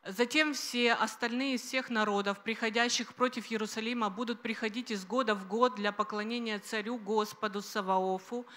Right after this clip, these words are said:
и для празднования праздника кущей. И будет, если какое из племен земных не пойдет в Иерусалим для поклонения царю Господу Саваофу, то не будет дождя у них.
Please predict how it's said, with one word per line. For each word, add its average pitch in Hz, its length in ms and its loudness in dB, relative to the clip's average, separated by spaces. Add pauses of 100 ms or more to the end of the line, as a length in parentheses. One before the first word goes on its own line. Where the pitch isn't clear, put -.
(260)
и 220 100 -2
для 208 160 2
празднования 240 720 4
праздника 214 560 0
кущей. 175 640 -2 (420)
И 247 120 0
будет, 285 360 0
если 262 260 -4
какое 277 640 2
из 240 420 -4
племен 214 760 0 (680)
земных 220 720 2
не 226 160 0
пойдет 220 500 4
в - 80 -10
Иерусалим 226 640 0
для 202 140 -2
поклонения 254 680 0
царю 233 320 -2
Господу 220 520 0
Саваофу, 214 680 4
то 214 140 -2
не 214 140 -2
будет 240 420 -2
дождя 202 540 4
у 214 100 -2
них. 196 400 -6